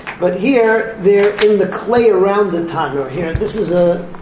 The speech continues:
standard tanur. What they did in order to insulate it is they put a thick layer of clay around the tanur. So this is the gray part is the real tanur, and this is the, uh, clay insulation. Inside that clay insulation,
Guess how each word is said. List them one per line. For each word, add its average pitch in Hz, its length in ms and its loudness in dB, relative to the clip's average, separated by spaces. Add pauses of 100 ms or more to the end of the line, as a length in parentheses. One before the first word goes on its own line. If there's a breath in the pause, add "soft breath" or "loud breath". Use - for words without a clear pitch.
(440)
standard 202 560 0
tanur. 151 380 -4
What 185 160 0
they 202 140 4
did 277 220 0
in 214 100 6
order 214 220 4
to 202 140 2
insulate 180 600 0
it 190 280 -2 (360 loud breath)
is 202 240 2
they 202 200 2
put 240 180 2
a 202 80 0
thick 285 260 -2
layer 208 400 4
of 180 260 -4
clay 185 600 0
around 202 480 2
the 175 80 -2
tanur. 165 480 -2
So 175 160 -4
this 196 240 0
is 170 160 -6
the 170 340 -2 (320 loud breath)
gray 254 260 2
part 220 220 2
is 151 120 -2
the 180 80 2
real 208 360 2
tanur, 196 400 2
and 196 140 2
this 214 160 2
is 175 160 2
the, 190 280 2
uh, 175 340 -2 (240 loud breath)
clay 208 360 2
insulation. 180 840 -2 (300 loud breath)
Inside 240 480 2
that 208 260 2
clay 233 380 2
insulation, 202 960 2